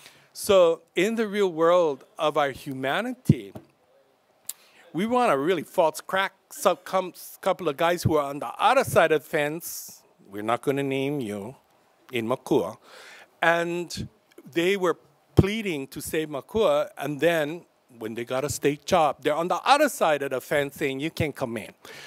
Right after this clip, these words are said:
So is it bought and paid for or whatever to be governor? But what is real and true, everybody knows. You got a na'au, and you can see through walls by experience.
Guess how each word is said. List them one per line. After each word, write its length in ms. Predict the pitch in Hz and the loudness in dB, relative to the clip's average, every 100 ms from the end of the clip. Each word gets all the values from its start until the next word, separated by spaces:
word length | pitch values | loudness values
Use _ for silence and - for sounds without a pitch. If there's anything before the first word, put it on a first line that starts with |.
| - - | -20 -20
So 720 | - - 196 180 170 160 156 143 | -12 4 6 8 6 2 0 -2
is 180 | 156 | 0
it 120 | 170 156 | 0 4
bought 200 | 202 202 | 6 6
and 140 | 190 | 4
paid 260 | 170 156 165 | 4 2 -2
for 640 | - 165 160 160 165 156 - | 6 8 10 8 4 2 0
or 280 | 135 127 | 2 4
whatever 440 | 120 131 135 135 135 | 4 2 2 2 0
to 120 | 135 | -4
be 140 | 123 | -6
governor? 600 | 113 117 107 - - - - - - - - _ - 113 | 0 0 0 -4 -12 -16 -14 -16 -16 -20 -20 _ -20 2
But 280 | 175 165 156 | 4 4 0
what 180 | 147 | -2
is 160 | 151 127 | 0 -4
real 240 | 147 208 | -2 0
and 100 | 196 | 0
true, 240 | 185 226 175 | -2 -4 -2
everybody 540 | 143 156 165 156 123 | -2 -2 0 0 0
knows. 840 | 110 107 135 202 117 123 175 - - | -2 2 2 2 -2 -8 -10 -12 -10
You 100 | 143 | -2
got 200 | 160 143 | 0 0
a 60 | 120 | 0
na'au, 420 | 117 113 123 151 | -4 2 2 2
and 80 | 151 | -2
you 80 | |
can 160 | 170 208 | -8 -8
see 180 | - 180 | -6 -2
through 160 | - | 0
walls 300 | 123 127 117 | 4 4 4
by 140 | 117 113 | 0 -2
experience. 1000 | 104 - - 117 147 90 87 - 143 | -4 -8 -8 -8 -8 -12 -16 -18 -16